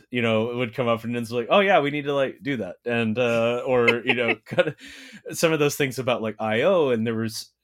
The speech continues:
Speaker 1: an initial flavor of that a bit, but, like, it definitely expanded over time. Or the, the U I of the
Speaker 2: Mm.
Speaker 1: plugins. I mean, you'll recall, like, the early alpha, there was no
Speaker 2: There
Speaker 1: U I.
Speaker 2: was no U I.
Speaker 1: Yeah.
Speaker 2: None at all.
Speaker 1: And it, yeah, I, it was, it was really,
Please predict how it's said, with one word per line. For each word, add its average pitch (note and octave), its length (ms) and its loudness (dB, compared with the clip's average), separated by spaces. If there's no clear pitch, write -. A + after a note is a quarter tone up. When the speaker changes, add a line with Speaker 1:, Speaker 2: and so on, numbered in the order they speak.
Speaker 1:
an F3 80 -4
initial G3 380 6
flavor B2 480 2
of A#2+ 160 0
that A#2+ 200 6
a A2 40 2
bit, G#2 380 0
but, G#2 280 2
like, G#2+ 240 2
it A2 220 -6
definitely A2+ 440 -2
expanded G2+ 460 -2
over G#2 200 -4
time. A#2 520 2
Or B2 400 4
the, A2+ 400 2
the A2 140 0
U A2+ 340 2
I A2 280 6
of G#2 200 -2
the F3+ 80 6
Speaker 2:
Mm. F3 120 6
Speaker 1:
plugins. E3+ 520 6
I A#2 60 -4
mean, A2 260 0
you'll A#2 160 2
recall, A#2 320 4
like, A2 140 2
the A2 100 -2
early G#2+ 220 4
alpha, G#2+ 420 2
there F2+ 140 -10
was G#2+ 260 0
no A2 100 2
Speaker 2:
There G3 100 6
Speaker 1:
U F#3 120 2
I. G3 60 6
Speaker 2:
was G3 120 0
no F3+ 160 4
U G3 260 -2
I. F3 480 2
Speaker 1:
Yeah. F3+ 260 6
Speaker 2:
None C4 140 0
at C4 120 0
all. A3 120 0
Speaker 1:
And F3 140 6
it, D#3+ 180 2
yeah, E3 180 6
I, D3 220 6
it D3 140 2
was, D3+ 400 2
it D3 80 0
was C#3+ 480 -4
really, C3 460 -2